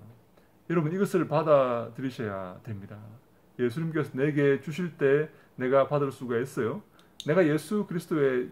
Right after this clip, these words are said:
종입니다. 내가 주체적으로, 자주적으로 양식을 구해서 먹고 살 수가 없습니다. 예수 그리스도께서 주실 때 그 양식을 내가 받아서 먹고 그래야만 내 영혼이 잘 되고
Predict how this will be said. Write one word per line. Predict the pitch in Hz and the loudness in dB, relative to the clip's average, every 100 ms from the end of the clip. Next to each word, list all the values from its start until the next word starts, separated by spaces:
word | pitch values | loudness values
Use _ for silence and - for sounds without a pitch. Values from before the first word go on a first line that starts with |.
| - | -12
종입니다. | - 117 156 120 98 107 _ _ _ - | -10 -6 -6 -8 -12 -16 _ _ _ -4
내가 | 147 170 175 - | 4 6 4 -4
주체적으로, | - 180 - 226 170 135 127 147 180 196 | -10 -10 -2 0 0 0 2 2 0 -6
자주적으로 | - 156 165 165 127 156 135 101 90 113 _ _ _ 123 | -10 -8 -4 -2 0 0 0 -2 -6 -16 _ _ _ 2
양식을 | 156 185 175 147 127 | 2 2 -2 -2 -2
구해서 | 131 147 143 131 156 143 | -4 -2 0 0 -2 -6
먹고 | 151 165 | -4 -4
살 | 143 131 | -2 -2
수가 | 123 131 139 | -2 2 4
없습니다. | 131 - 117 113 185 135 110 139 - - _ - | 4 2 -6 -4 -6 -4 -2 -6 -10 -20 _ -4
예수 | 147 - - 226 226 226 220 | -2 -2 -4 -2 0 -4 -6
그리스도께서 | 165 156 185 123 123 113 135 170 - _ _ | -12 -10 -6 -4 -2 -2 -2 -6 -14 _ _
주실 | 208 175 202 185 | -6 -4 -4 -2
때 | 143 107 95 95 | 0 0 0 -4
그 | 143 | 2
양식을 | 143 151 147 131 | 2 2 -2 0
내가 | 113 110 117 131 147 - _ | 0 2 2 2 -2 -10 _
받아서 | 156 151 123 135 | -2 0 0 -2
먹고 | 117 156 165 127 156 - - - _ _ | -2 -2 0 -2 -2 -4 -20 -20 _ _
그래야만 | - 202 175 180 170 | 4 8 8 8 4
내 | 170 156 | 4 4
영혼이 | 147 170 151 135 120 113 | 2 2 0 -2 -4 -8
잘 | - 120 123 | -8 -6 -4
되고 | 131 110 143 214 | -4 -4 -6 -10